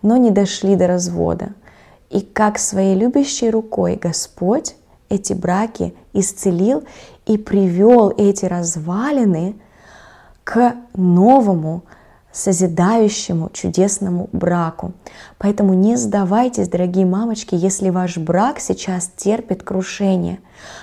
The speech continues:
Но обратитесь к Господу. Он создал брак, и Он его должен вести. Если мы развалили, Он может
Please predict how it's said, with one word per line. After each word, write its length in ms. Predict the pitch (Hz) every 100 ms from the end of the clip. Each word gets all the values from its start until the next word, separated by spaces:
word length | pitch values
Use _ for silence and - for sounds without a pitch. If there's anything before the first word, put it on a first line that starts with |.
| -
Но 160 | 208 220
обратитесь 580 | 190 202 269 262 220
к 60 | 202
Господу. 640 | 185 185 180 - - 170 - _ - - - _ _
Он 400 | 208 226 269 285 -
создал 560 | - 196 165 180 196
брак, 480 | 180 185 170 170 - _ _ _ -
и 200 | 208 214
Он 280 | - 202 240
его 520 | 208 180 165 170 190 - _ _ _ _ _ _
должен 480 | 170 185 202 190 170
вести. 480 | 175 175 - 180 175 - - - - - - _ _
Если 580 | 175 180 240 - 214 202 226
мы 320 | 190 202 233
развалили, 800 | 202 170 165 165 196 277 190 185 - _ _ _ _ _ _ _ _ -
Он 300 | 196 226 196
может 460 | 190 202 185 -